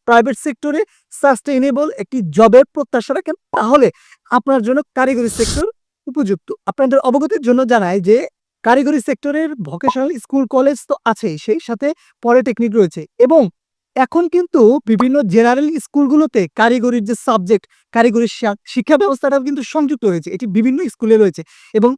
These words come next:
সামনে কিন্তু খুব শীঘ্রই সকল শিক্ষা প্রতিষ্ঠানে এই কারিগরি শিক্ষা ব্যবস্থা চলে যাবে। এর কারণ একটাই, সংক্ষেপে যদি বলি, বর্তমান বিশ্বে দক্ষতামূলক শিক্ষা ব্যবস্থার ডিমান্ড সবচেয়ে বেশি। আপনাদের যদি কোনো প্রশ্ন থাকে, কোনো কিছু জানার থাকে,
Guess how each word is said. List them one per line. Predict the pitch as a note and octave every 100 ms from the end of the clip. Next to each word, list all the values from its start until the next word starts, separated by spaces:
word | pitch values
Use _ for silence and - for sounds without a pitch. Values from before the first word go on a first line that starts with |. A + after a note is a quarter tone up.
| _
সামনে | - - C4 B3+ C#4
কিন্তু | D4+ C4+ E4 A4 _ _ -
খুব | C4 D#4
শীঘ্রই | - D4+ A#3+ B3+ F#3+ - -
সকল | C#4+ D#4+
শিক্ষা | C#4 B3+ -
প্রতিষ্ঠানে | A#3 C4 B3+ C4+ C4+
এই | G3+
কারিগরি | - A#3+ A#3 G#3+ A3
শিক্ষা | - G3+ G3+
ব্যবস্থা | G3+ F#3+ A3+ C4 _ _ _ -
চলে | C#4+ C4+
যাবে। | G#3 D#3+
এর | A#3+ -
কারণ | C#4 C#4 B3+
একটাই, | A3 E4+
সংক্ষেপে | C4 D#4 C4+ B3+
যদি | B3 C4
বলি, | A3 G3 D4+ _ - D3
বর্তমান | G#3+ A3 A#3+ G#3+
বিশ্বে | G3+ - C4+ F3+
দক্ষতামূলক | G#3+ G#3+ G3 G#3 A3 A#3+ C#4+
শিক্ষা | - A3+ -
ব্যবস্থার | F#3+ G3+ - C4+ - _ F3+
ডিমান্ড | D#3 B3 B3+ C#4+
সবচেয়ে | - B3+ - F#3+
বেশি। | D3+ - -
আপনাদের | F#3+ G#3+ G#3
যদি | A3 A#3
কোনো | A#3 A3+
প্রশ্ন | - A3 A#3+ A#3
থাকে, | B3 D4 _ _ -
কোনো | F#3+
কিছু | G3+ G#3+
জানার | G3+ A3 G#3+
থাকে, | G#3